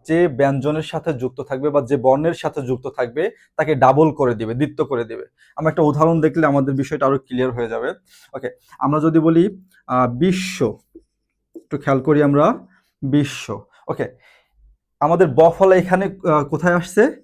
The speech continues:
শেষে। শব্দের কোথায় বসছে? শেষে। কিন্তু ব ফলার উচ্চারণ কিন্তু হচ্ছে না। আমাদের উচ্চারণটা কেমন হচ্ছে?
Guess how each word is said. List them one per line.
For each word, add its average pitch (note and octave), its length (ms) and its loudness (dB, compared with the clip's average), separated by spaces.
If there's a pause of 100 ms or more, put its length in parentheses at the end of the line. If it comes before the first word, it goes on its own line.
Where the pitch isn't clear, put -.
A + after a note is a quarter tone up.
(120)
শেষে। - 500 -2
শব্দের B2+ 360 -4
কোথায় C#3+ 260 -2
বসছে? G3 480 -2 (220)
শেষে। - 540 -8 (380)
কিন্তু D#3+ 160 -6
ব D3+ 160 4
ফলার F3+ 220 0
উচ্চারণ E3+ 340 0
কিন্তু D#3+ 220 -8
হচ্ছে D3 300 -4
না। A#2 100 -2
আমাদের C3+ 240 -2
উচ্চারণটা D3+ 360 -4
কেমন D#3+ 220 0
হচ্ছে? G3 340 -4